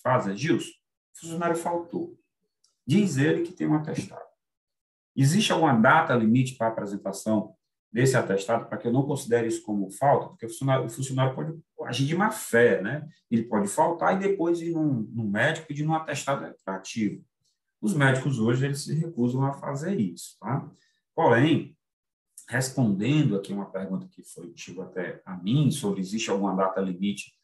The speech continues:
para a apresentação do, do atestado para justificar as faltas, alguns assuntos, a C L T, tá, e outras legislações, elas não são tão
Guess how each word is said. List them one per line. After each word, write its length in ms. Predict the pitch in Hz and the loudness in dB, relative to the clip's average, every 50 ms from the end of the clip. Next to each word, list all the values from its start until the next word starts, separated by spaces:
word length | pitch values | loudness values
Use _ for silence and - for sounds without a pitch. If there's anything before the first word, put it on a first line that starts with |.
| _ _ _ _ - | _ _ _ _ -4
para 120 | 113 104 | -2 -2
a 40 | 101 | -2
apresentação 800 | - 107 107 101 104 98 - 98 92 92 - 95 95 95 98 90 - | 0 0 0 0 0 -2 -2 -2 -4 -4 -4 -4 -4 -4 -4 -6 -8
do, 720 | 98 95 98 98 98 95 92 92 92 90 87 87 80 73 71 95 | -8 -6 -2 0 0 2 2 2 0 0 -2 -4 -8 -10 -8 -6
do 100 | 101 98 | -4 -4
atestado 400 | 98 95 - - - 95 - - | -4 -4 -6 -6 -6 -8 -6 -4
para 120 | 98 95 | -4 -4
justificar 440 | 92 90 90 - - - - 90 87 | -4 -6 -10 -14 -16 -10 -8 -6 -6
as 120 | - - | -6 -2
faltas, 460 | - 120 131 147 - - - - - _ _ _ _ _ _ _ _ _ _ _ | 2 4 4 6 4 2 0 -8 -16 _ _ _ _ _ _ _ _ _ _ _
alguns 580 | 135 139 139 135 131 147 185 214 226 214 143 120 | 4 6 6 6 6 6 6 6 6 4 2 0
assuntos, 640 | - - - - - - 143 147 131 - - 95 95 | -4 -4 -6 -8 -6 -2 0 0 0 0 -2 -4 -4
a 100 | 120 139 | -2 -2
C 200 | - - 131 120 | -2 0 2 2
L 220 | 104 98 92 90 - - | 2 2 2 -2 -6 -6
T, 340 | - 110 113 107 98 - | -4 0 2 2 2 0
tá, 260 | - 98 95 107 131 135 | -2 -2 -2 0 0 0
e 100 | 113 107 | 2 2
outras 480 | 120 135 139 - - 95 95 90 90 | 0 0 0 -2 -4 -8 -10 -12 -12
legislações, 800 | 90 90 90 - - - _ - - - - - 131 131 120 123 | -12 -14 -14 -16 -18 -20 _ -12 -12 -10 -6 0 0 2 2 2
elas 220 | 123 131 135 135 | 2 2 2 2
não 100 | 151 165 | 2 0
são 240 | - - - - - | -2 -4 -6 -4 -2
tão 320 | 185 190 202 208 202 - | 0 0 0 0 0 -2